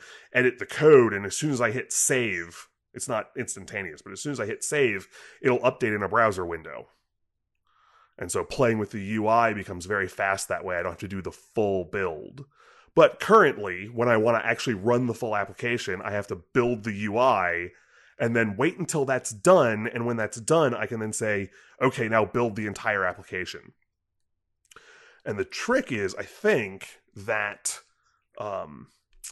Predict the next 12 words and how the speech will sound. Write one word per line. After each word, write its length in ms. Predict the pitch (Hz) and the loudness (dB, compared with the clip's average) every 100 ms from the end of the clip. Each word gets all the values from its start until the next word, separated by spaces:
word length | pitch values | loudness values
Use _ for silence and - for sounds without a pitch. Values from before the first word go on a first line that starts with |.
| - _ _ _ _ _ _ _ _ | -20 _ _ _ _ _ _ _ _
N 160 | 135 160 | -4 -4
P 220 | 143 131 | -2 0
M 380 | 135 98 87 90 _ _ _ _ _ _ _ _ _ _ _ _ _ | 0 -2 -6 -14 _ _ _ _ _ _ _ _ _ _ _ _ _
for, 200 | - 104 | -8 -8
that 240 | 104 95 - | -8 -10 -8
kind 160 | 123 | -4
of 160 | 104 87 139 | -4 -6 -10
manages 800 | 110 110 117 123 123 101 107 90 | -8 -4 0 2 0 -2 -6 -6
the 100 | 98 | -8
process 880 | - 120 110 113 - 101 90 - - | -6 -4 -2 -2 -4 -4 -4 -6 -8
of 380 | 101 95 92 95 | -6 -8 -8 -8
building 720 | 104 101 101 101 95 90 90 | -4 -4 -4 -4 -4 -6 -12